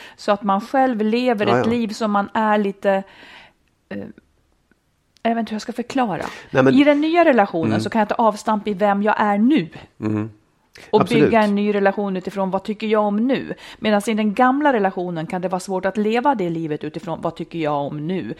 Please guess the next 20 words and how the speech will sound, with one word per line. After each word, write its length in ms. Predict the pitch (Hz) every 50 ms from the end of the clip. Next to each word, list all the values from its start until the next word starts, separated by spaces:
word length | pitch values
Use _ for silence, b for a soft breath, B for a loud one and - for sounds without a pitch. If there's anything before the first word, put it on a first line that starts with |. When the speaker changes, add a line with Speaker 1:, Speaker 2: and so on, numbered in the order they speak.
| B B
Speaker 1:
För 100 | - -
vi 80 | - 196
Speaker 2:
Mm. 60 | 185
Speaker 1:
har 60 | 185
byggt 260 | 180 175 190 185 - -
en 140 | 180 185
form 500 | 175 - - 285 240 185 - - 87 -
som 280 | 147 - 156 156 156 - B B B B B B
hör 220 | _ - 190 175 175
ihop 400 | 170 156 175 196 185 - - -
med 220 | 151 160 160 147 b b b b b b b b b _ _ _ _ _ _ _ _ _ _ _ -
hur 200 | 196 190 208 180
var 260 | 165 175 180 180 175
vi 160 | 160 160 160
när 140 | 160 160 160
vi 140 | 156 160 160
var 360 | 156 156 151 156 151 156 - -
yngre, 380 | 208 214 196 180 156 - - -
Speaker 2:
Mm, 220 | 107 113 117 117
Speaker 1:
liksom. 260 | 120 123 123 120 123